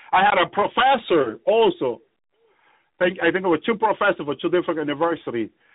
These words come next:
that, that came to the Lord through the Lord's Hour. It don't matter whom they are, lawyers. I got friends, lawyers. Hallelujah. That faithfully listen to the Lord's Hour too. Praise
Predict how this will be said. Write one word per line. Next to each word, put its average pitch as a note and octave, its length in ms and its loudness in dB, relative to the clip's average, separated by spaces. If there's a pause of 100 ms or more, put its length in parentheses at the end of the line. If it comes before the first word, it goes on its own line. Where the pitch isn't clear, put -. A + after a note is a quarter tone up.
(200)
that, C#3+ 160 0 (100)
that C#3+ 260 -2
came G#3 240 0
to F#3 80 0
the D#3+ 80 2
Lord D#3+ 640 2 (280)
through E3 200 0
the D#3 60 0
Lord's D#3 320 0
Hour. C#3+ 400 -2 (540)
It D#3+ 120 0
don't G#3+ 200 0
matter G#3 300 2
whom G3 220 -2
they E3+ 180 4
are, F#3 280 2
lawyers. D#3 680 2 (1200)
I D#3 120 0
got F3 220 -2
friends, F#3 260 -2
lawyers. E3+ 640 2 (480)
Hallelujah. E3+ 560 -2
That D3+ 200 0
faithfully G3 320 2
listen F3 240 0
to D#3+ 80 -6
the D3+ 60 -4
Lord's D3+ 280 -2
Hour C3 300 -4
too. B2+ 240 -8 (800)
Praise D3+ 420 0